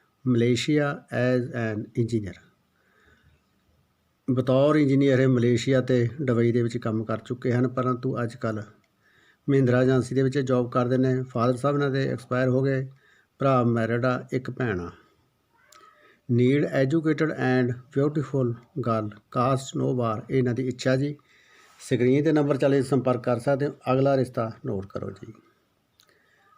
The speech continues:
ਜੱਟ ਸਿੱਖ ਲੜਕਾ, ਢਿੱਲੋਂ ਗੋਤ, ਕੈਂਥਲ, ਹਰਿਆਣੇ ਤੋਂ, ਚੌਵੀ ਸਾਲ ਉਮਰ ਆ ਜੀ।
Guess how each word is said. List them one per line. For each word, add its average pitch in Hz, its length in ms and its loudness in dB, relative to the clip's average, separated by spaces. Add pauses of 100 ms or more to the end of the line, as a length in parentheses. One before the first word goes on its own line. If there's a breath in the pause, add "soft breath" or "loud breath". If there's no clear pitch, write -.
(140)
ਜੱਟ 123 340 0
ਸਿੱਖ 165 320 -2
ਲੜਕਾ, 127 600 2 (400)
ਢਿੱਲੋਂ 127 380 2
ਗੋਤ, 120 360 0 (440)
ਕੈਂਥਲ, 131 580 0
ਹਰਿਆਣੇ 127 480 -2
ਤੋਂ, 135 240 -6 (960 soft breath)
ਚੌਵੀ 131 300 4
ਸਾਲ 151 240 4
ਉਮਰ 147 180 4
ਆ 151 100 4
ਜੀ। 151 300 0